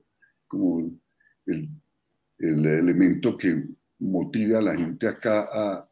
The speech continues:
a la poesía. Y entonces a-, esos destiempos hacen que,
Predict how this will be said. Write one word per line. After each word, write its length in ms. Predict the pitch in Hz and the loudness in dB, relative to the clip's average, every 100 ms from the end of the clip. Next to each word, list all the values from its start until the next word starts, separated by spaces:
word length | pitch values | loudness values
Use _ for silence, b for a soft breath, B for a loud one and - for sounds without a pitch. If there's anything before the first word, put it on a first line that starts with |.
| - | -16
a 60 | 90 | -10
la 180 | 80 78 | -10 -6
poesía. 600 | 95 80 - 151 82 - _ b b b b b b b _ _ - - _ _ _ - _ _ - | -6 -4 0 2 0 -4 _ b b b b b b b _ _ -20 -20 _ _ _ -20 _ _ 4
Y 100 | - | 6
entonces 420 | - 117 113 143 | 8 4 4 6
a-, 140 | 151 147 | 4 4
esos 340 | - 139 170 147 | 4 6 4 4
destiempos 680 | 131 - 123 110 110 143 139 | 2 2 4 4 2 0 2
hacen 400 | 120 135 139 139 | 2 4 4 4
que, 340 | 110 95 92 | 0 0 -2